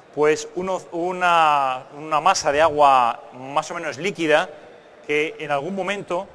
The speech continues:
pues por las grietas de la, de la corteza de hielo, puede emitir esos géiseres que son expulsados al exterior. Debido al pequeño tamaño de Encélado, su gravedad es, mm, eh, tiene muy, muy poco masivo y su gravedad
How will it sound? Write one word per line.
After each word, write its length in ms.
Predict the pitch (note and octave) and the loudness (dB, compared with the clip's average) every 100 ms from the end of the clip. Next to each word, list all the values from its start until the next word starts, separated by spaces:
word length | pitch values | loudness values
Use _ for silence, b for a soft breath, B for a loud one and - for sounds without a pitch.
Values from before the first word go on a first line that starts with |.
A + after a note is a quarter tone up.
| - - | -20 -14
pues 200 | C#3 C#3+ | -10 -10
por 200 | - C3 | -8 -4
las 140 | C3+ | -4
grietas 380 | A#2+ E3 G#3 D#3+ | -4 0 2 2
de 100 | D3 | 2
la, 140 | D3+ C#3+ | 2 2
de 240 | D3 D3 | -2 -2
la 160 | C#3+ C3 | -2 -2
corteza 480 | C#3 - F3+ E3 | -6 -6 -4 -2
de 100 | C#3 | -2
hielo, 320 | C#3+ E3+ D#3 E3 - - - | 0 -2 -4 -8 -18 -14 -6
puede 500 | F3+ F3 D#3 D3+ D3 D#3+ | -2 -2 -2 -4 -6 -12
emitir 480 | D#3 D3 G#3+ D#3 G2+ - - | -10 -4 -2 -2 -6 -20 -16
esos 340 | C3+ - C#3 - | -12 -8 -8 -4
géiseres 640 | E3 D3 D3 C3 C#3 - - - - - - _ - | -4 -4 -4 -6 -6 -12 -20 -20 -20 -20 -20 _ -18
que 80 | |
son 140 | C3+ D#3+ | -12 -10
expulsados 540 | D#3+ D#3 - D#3 C#3+ | -8 -8 0 2 2
al 100 | C#3 | -2
exterior. 400 | B2 - A2+ G#2 B B - | -4 -6 -4 -6 B B -4
Debido 220 | C#3+ F3+ | 4 6
al 80 | F#3+ | 6
pequeño 280 | F3+ F#3+ | 0 0
tamaño 360 | F3+ E3+ E3+ D#3+ | 2 2 2 0
de 60 | C#3+ | -2
Encélado, 560 | C3 F3 D#3 C3+ D#3+ - | -4 0 2 0 -2 -10
su 140 | - C3+ | -6 -2
gravedad 440 | C3 B2+ C#3+ E3 - B2+ | 0 2 2 2 -2 -16
es, 240 | C#3 - - | -16 -18 -20
mm, 380 | C3 B2 A2 A#2 - | -20 -20 -20 -20 -16
eh, 120 | A2+ A#2 | -14 -10
tiene 160 | D3 C#3+ | -8 -6
muy, 140 | D#3 | -8
muy 240 | D3+ D3 | -8 -10
poco 280 | D3+ C#3+ C#3+ | -6 -4 -2
masivo 460 | D3 C#3+ F#3+ F3 G3+ B B - | -2 -2 -4 -4 -8 B B -18
y 60 | C#3+ | -10
su 120 | D3+ | -2
gravedad 440 | D3+ C#3+ D3+ E3+ | 0 2 2 0